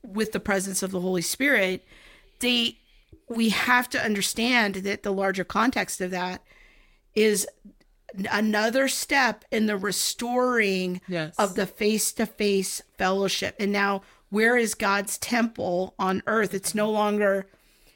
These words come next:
Speaker 1: in a tent. It's no longer in a building. It is now living in you and me, and we are walking around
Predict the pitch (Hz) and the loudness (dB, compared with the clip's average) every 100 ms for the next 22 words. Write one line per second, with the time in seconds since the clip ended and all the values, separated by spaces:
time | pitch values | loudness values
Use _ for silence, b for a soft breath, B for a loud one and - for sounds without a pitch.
0 | b - 226 214 - 254 233 226 285 - | b -2 2 2 2 2 2 2 0 -4
1 | - 214 - 220 214 208 208 202 202 233 | -8 -6 -2 0 2 2 0 0 -2 0
2 | 214 196 226 240 220 214 196 196 196 190 | -2 0 -2 -2 -2 -2 0 0 -2 -8
3 | b b b b 214 220 208 190 220 208 | b b b b 2 2 0 2 2 4
4 | 208 226 254 226 214 202 202 - 254 196 | 2 0 0 0 0 2 0 -4 -4 -2
5 | 196 196 - 190 208 208 208 208 208 190 | 0 -2 -6 -4 -2 -2 -4 -4 -4 -4
6 | 185 190 208 214 202 196 196 185 220 233 | -4 -4 2 2 2 0 -2 0 0 2
7 | 208 196 208 220 226 202 180 202 214 208 | 2 4 2 2 -2 -2 0 0 2 0
8 | 202 196 190 | -2 -4 -8